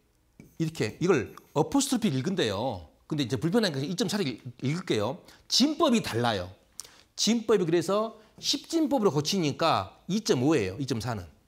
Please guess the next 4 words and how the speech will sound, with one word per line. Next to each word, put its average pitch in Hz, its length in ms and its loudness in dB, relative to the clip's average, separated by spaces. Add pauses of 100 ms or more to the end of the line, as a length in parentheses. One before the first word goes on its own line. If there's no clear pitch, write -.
(1160)
오른쪽이 202 840 0 (200)
이 135 100 -2
십 - 200 -6
진법입니다. 127 840 -2